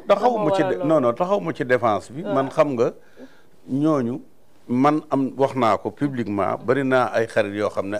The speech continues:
Speaker 1: ay leader lañ.
Speaker 2: Mhm.
Speaker 1: Ci biir opposition bi,
Speaker 2: Mhm.
Speaker 1: ci biir, euh, Yewwi.
Speaker 2: Mhm.
Speaker 1: Amma Ablaye Wade moom jarta wax,
Speaker 2: Mhm.
Speaker 1: jarta laaj, kooku koy maag moom benn lañu.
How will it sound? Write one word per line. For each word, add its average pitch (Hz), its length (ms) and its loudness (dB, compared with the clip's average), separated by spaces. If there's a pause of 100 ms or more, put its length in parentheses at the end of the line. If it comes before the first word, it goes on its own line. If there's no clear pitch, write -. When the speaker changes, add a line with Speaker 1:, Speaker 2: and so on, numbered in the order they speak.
Speaker 1:
ay 143 160 4
leader 123 480 -4
lañ. 104 200 -8
Speaker 2:
Mhm. - 260 -20 (320)
Speaker 1:
Ci 156 160 0
biir 143 320 2
opposition 120 640 -4
bi, 104 120 -8
Speaker 2:
Mhm. - 240 -16 (460)
Speaker 1:
ci 151 180 0
biir, 139 340 2
euh, 123 320 0
Yewwi. 120 580 2
Speaker 2:
Mhm. 185 100 -20 (440)
Speaker 1:
Amma 135 360 4
Ablaye 127 300 6
Wade 117 260 6
moom 104 280 -2
jarta 117 300 2
wax, 175 140 0 (180)
Speaker 2:
Mhm. 175 120 -18
Speaker 1:
jarta 107 260 -6
laaj, 160 160 0 (140)
kooku 95 200 -8
koy 98 160 -10
maag 104 220 -4
moom 98 240 -4
benn 107 180 2 (100)
lañu. 165 240 -8